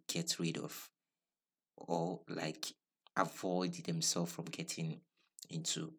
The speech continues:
So we are all sufferers of imposter syndrome, and nobody should feel like they are different. Nobody should feel like whatever they are going through, that feeling of being a fraud, that feeling of being, being undeserving,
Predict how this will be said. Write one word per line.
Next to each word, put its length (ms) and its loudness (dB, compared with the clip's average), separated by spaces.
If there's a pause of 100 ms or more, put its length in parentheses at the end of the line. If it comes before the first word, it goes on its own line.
(300)
So 180 2
we 180 6
are 100 2
all 140 2
sufferers 560 2
of 160 -8
imposter 440 2
syndrome, 520 0
and 120 0
nobody 300 4
should 180 0
feel 300 0
like 320 0 (760)
they 180 2
are 60 2
different. 520 -2
Nobody 260 2
should 100 2
feel 220 -2
like 180 2
whatever 380 2
they 100 -4
are 140 -6
going 280 4
through, 360 -2 (400)
that 220 0
feeling 300 6
of 180 2
being 160 6
a 40 4
fraud, 500 0
that 120 -2
feeling 220 4
of 280 -2
being, 380 2
being 260 2
undeserving, 720 2